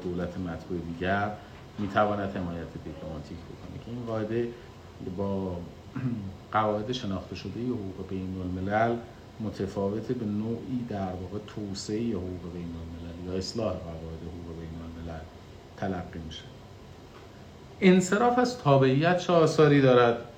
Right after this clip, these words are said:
<clears throat> انصراف از تابعیت مانع حمایت دیپلماتیکه،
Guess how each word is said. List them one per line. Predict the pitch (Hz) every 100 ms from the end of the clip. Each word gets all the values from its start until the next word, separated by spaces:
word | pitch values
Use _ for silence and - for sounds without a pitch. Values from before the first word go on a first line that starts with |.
| - - -
<clears throat> | 190 196 147 - - - - - - - - - - - - 143
انصراف | 156 170 180 185
از | 185 -
تابعیت | 127 123 127 151 147
مانع | 131 127 123 131 156 123 101
حمایت | 104 95 95 85 101 90
دیپلماتیکه، | 87 - 87 82 - - -